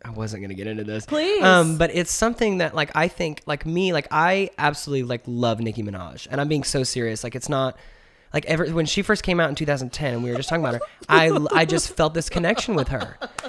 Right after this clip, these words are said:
Speaker 1: And, and I'm so ser-, and, and I think it was, so I, like, I, I'm gay, and so I grew up gay, you know? So I think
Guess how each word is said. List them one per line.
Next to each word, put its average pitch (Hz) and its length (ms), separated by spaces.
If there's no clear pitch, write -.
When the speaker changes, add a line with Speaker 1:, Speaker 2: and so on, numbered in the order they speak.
Speaker 1:
And, 185 220
and 185 120
I'm 196 120
so 220 180
ser-, - 200
and, - 120
and 190 120
I 196 60
think 269 280
it 285 100
was, 175 280
so 180 220
I, 202 240
like, - 160
I, 196 240
I'm 220 160
gay, 107 300
and 123 100
so 143 120
I 139 100
grew 160 240
up 139 280
gay, 120 240
you 113 120
know? 120 140
So 127 300
I 170 80
think 214 300